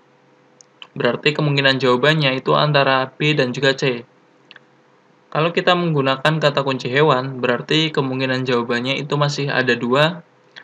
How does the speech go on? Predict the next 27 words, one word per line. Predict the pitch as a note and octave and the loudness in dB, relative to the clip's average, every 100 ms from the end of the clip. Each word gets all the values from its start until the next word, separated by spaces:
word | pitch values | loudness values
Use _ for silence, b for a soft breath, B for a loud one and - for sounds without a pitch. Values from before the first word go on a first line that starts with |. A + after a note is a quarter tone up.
| B B - | B B -4
Lalu | C3 D#3 E3 | 0 0 0
kita | D#3+ | 0
cari | D3+ D#3 D#3+ F3+ D3 | 2 2 2 2 -2
kemungkinan | C3+ C3+ C#3 C3+ C3+ C3+ C3 - _ _ | -6 -4 -4 -2 -2 -4 -10 -16 _ _
jawaban | C3+ B2+ A#2+ C#3 D3+ | 0 0 2 2 4
yang | D3 C#3 | 2 0
hanya | B2 B2+ | -2 -2
satu | C3+ B2+ C3 | -4 -4 -2
saja, | C3+ B2+ C#3 | 0 2 2
teman-teman. | C3 B2 C3+ D3 E3 - b b b | 0 -2 -4 -4 -6 -10 b b b
Berarti | C3 B2+ D3+ | 0 0 0
kita | D3 C#3+ | 2 2
rubah | C3+ C#3 E3 - | 4 4 2 2
kata | D3 D3 | 0 0
kuncinya. | C#3+ C3+ D3 D3+ C3+ C3+ - _ _ _ _ - _ _ _ - | -2 -4 -2 0 0 -4 -12 _ _ _ _ -20 _ _ _ -4
Buaya | C3 B2 B2+ D3 E3 F3+ F3 - _ | 0 2 2 4 4 2 -6 -18 _
dan | - C#3 D3 | 0 2 4
kadal | D3 D3 D3+ B2 - - | 2 4 4 2 -2 -14
itu | - C3 - E3 E3+ E3+ - _ - | -10 -6 -4 -2 -2 -6 -10 _ -2
hewan | C3 C3 D#3 D#3+ | 2 4 4 4
yang | D#3 | 2
hampir | D3 C3 C3 C3+ | 2 0 0 0
mirip, | C#3+ D#3 - | 0 -2 -4
teman-teman, | C3 B2+ A#2+ A#2 C#3+ _ _ _ _ _ _ _ - | -6 -4 -6 -8 -12 _ _ _ _ _ _ _ -2
dari | C3+ C#3 D3+ | 2 2 4
cara | D3+ C#3 D3 | 4 6 4
berjalannya, | C#3+ B2+ B2 A#2+ C3+ A#2+ A#2 | 2 0 2 2 0 -4 -6